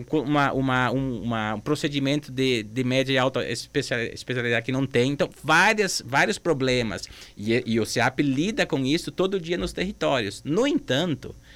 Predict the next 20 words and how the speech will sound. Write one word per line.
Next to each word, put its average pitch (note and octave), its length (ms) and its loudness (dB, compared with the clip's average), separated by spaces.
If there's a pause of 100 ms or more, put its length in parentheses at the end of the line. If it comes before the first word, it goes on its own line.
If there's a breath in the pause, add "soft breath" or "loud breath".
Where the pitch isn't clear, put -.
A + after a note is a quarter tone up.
(220 loud breath)
o A2+ 80 -6
que D3+ 100 2
é - 20 4
importante D3 800 0
perceber, G#2+ 580 -2
e C#3+ 60 2
aqui A#2+ 220 -2
vem B2 120 0
o A#2+ 60 -2
desafio A2+ 420 0
pra C#3+ 140 0
juventude, G#2 520 -4
que G#2+ 100 -4
é - 20 2
a - 40 -4
pergunta G2 420 -6
que - 80 -14
você - 100 -10
faz, C#3 280 -2
é, G#2+ 180 0